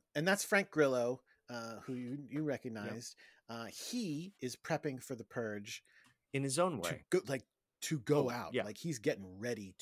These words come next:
Speaker 1: to purge. And, uh, his ex-wife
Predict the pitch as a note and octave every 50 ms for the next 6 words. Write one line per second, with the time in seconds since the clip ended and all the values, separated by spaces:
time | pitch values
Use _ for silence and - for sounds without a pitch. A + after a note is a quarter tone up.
0 | - G#2 G2+ G2 F#2 F2+ F2+ - _ - - - - - - G2+ E2+ - - -
1 | _ _ - - - - - - - - - - _ _ - B2 A#2+ A2+ A2 A2
2 | A2 A2 G#2+ G#2+ G#2+ G2+ D#2 - - C#3 C3 B2+ A#2 G#2+ - - - - _ _
3 | _ _ _ _ _ _ _ _ _ _ D3 D#3 D#3 - - - - - - -
4 | - - _ _ - A#2+ C3 B2+ B2+ D3+ F#3+ - - - - -